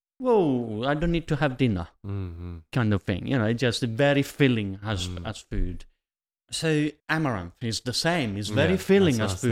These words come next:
Speaker 2: thinking,
Speaker 1: You know, it's
Speaker 2: yeah.
Speaker 1: incredible. You know, a
Speaker 2: Mm.
Speaker 1: handful of that. Whoa, that's
Speaker 2: Mm.
Speaker 1: plenty.
Speaker 2: Yeah, it's huge in iron, huge
Speaker 1: Yeah,
Speaker 2: in
Speaker 1: yeah.
Speaker 2: protein.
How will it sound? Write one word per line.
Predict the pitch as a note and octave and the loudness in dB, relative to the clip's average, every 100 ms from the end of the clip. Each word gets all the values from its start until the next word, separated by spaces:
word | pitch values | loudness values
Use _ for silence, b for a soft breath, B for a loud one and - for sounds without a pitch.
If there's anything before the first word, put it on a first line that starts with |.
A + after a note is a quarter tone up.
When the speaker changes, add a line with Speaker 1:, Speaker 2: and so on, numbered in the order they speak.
| G2 | 2
Speaker 2:
thinking, | G2 | 4
Speaker 1:
You | D3 | 4
know, | A2 | 2
it's | A2 | 2
Speaker 2:
yeah. | C3 | 2
Speaker 1:
incredible. | B2 - F#3+ F#3+ G2+ F#2 | 0 2 4 4 2 -2
You | D3+ | -2
know, | A#2+ | -2
a | A2+ | -2
Speaker 2:
Mm. | G2+ F#2+ | -4 -2
Speaker 1:
handful | A3 A3+ G#3+ B2+ | 0 -2 -2 -2
of | A2 B2 | -2 0
that. | F3 G#2+ - | 0 0 -4
Whoa, | D#3 G#2 - | -4 -4 -8
that's | B2+ G2+ | -6 -6
Speaker 2:
Mm. | |
Speaker 1:
plenty. | F#2+ G2+ F#2 F#2+ - _ | -4 -6 -6 -10 -12 _
Speaker 2:
Yeah, | F2+ D2+ | -14 -10
it's | - - - | -10 -12 -8
huge | G2+ F#2+ F2 | -6 -6 -6
in | |
iron, | D#2+ D#2+ D#2 D#2 | -6 -6 -8 -8
huge | D3 D3+ | -2 2
Speaker 1:
Yeah, | C#3+ B2 | 4 2
Speaker 2:
in | - | 0
Speaker 1:
yeah. | C3 G#2+ | 0 -2
Speaker 2:
protein. | D#2 D#2+ | -6 -14